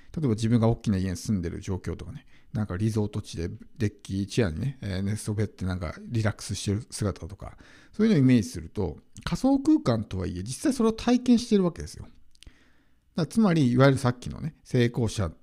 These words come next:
として振る舞うっていう状態ができてるわけです。だからそれが結局、ね、えー、そういう現実を作り上げていくわけですね。全てはこのイマジネーションから始まるっていうふうに言われてるので、いかにこのね、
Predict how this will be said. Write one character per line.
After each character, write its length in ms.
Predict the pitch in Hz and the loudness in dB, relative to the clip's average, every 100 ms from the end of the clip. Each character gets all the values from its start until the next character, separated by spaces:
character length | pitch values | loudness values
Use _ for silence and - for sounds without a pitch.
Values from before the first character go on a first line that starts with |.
| _ - | _ -6
と 100 | 127 | -4
し 120 | - | 2
て 100 | 135 | 4
振 160 | - | 4
る 80 | 107 | 4
舞 220 | 113 110 | 4 2
う 40 | 85 | 0
っ 20 | |
て 140 | - | -4
い 40 | 104 | -6
う 20 | |
状 140 | 113 | -4
態 160 | 117 139 | -4 -4
が 80 | 82 | -4
で 200 | - 87 | -6 -8
き 80 | - | -8
て 80 | |
る 60 | - | -14
わ 80 | - | -16
け 60 | - | -20
で 80 | |
す。 140 | - - _ _ _ _ _ _ _ _ _ _ _ | -20 -20 _ _ _ _ _ _ _ _ _ _ _
だ 80 | 226 | -2
か 80 | 202 | -2
ら 60 | |
そ 340 | - - - 247 | -2 -8 -4 0
れ 140 | 302 | 2
が 220 | 392 302 | 2 0
結 240 | - 120 - | 2 -2 0
局、 600 | 165 - 226 156 73 - _ 135 | -4 -2 0 2 0 -8 _ -6
ね、 180 | 135 - - | -6 -10 -10
え 280 | - 65 87 | -8 -8 -2
ー、 20 | |
そ 200 | 131 123 | 2 4
う 40 | |
い 60 | 117 | 4
う 20 | |
現 240 | 113 120 113 | 4 4 4
実 360 | 113 - 185 | -2 -2 0
を 120 | 120 - | 0 -2
作 240 | - 135 | -4 0
り 80 | 123 | 4
上 120 | 113 | 4
げ 100 | 101 | 2
て 120 | - - | -6 -12
い 60 | |
く 140 | - 80 | -10 -10
わ 80 | |
け 40 | 78 | -8
で 60 | |
す 80 | - | -6
ね。 100 | 165 - _ | -6 -6 _
全 200 | - 208 | 2 4
て 120 | 202 | 8
は 80 | 156 | 6
こ 100 | 123 | 6
の 80 | 110 | 4
イ 60 | 110 | 6
マ 160 | 120 | 4
ジ 140 | 123 151 | 4 4
ネ 80 | |
ー 40 | 143 | 4
シ 100 | 110 | 2
ョ 40 | |
ン 40 | 90 | -6
か 80 | 85 | -10
ら 60 | |
始 280 | - 107 110 | -4 -2 0
ま 100 | 101 | -2
る 80 | 101 | -2
っ 40 | |
て 180 | - - | -6 -10
い 20 | |
う 40 | - | -8
ふ 40 | |
う 20 | |
に 60 | 90 | -6
言 80 | 82 | -6
わ 80 | |
れ 80 | 85 | -8
て 160 | - 87 | -10 -10
る 80 | 73 | -10
の 100 | 80 | -8
で、 280 | 87 76 - - - 175 | -6 -8 -12 -20 -10 -4
い 80 | |
か 120 | 175 180 | 2 2
に 60 | |
こ 140 | 107 98 | 2 -2
の 180 | - - | -4 -2
ね、 160 | 120 | -2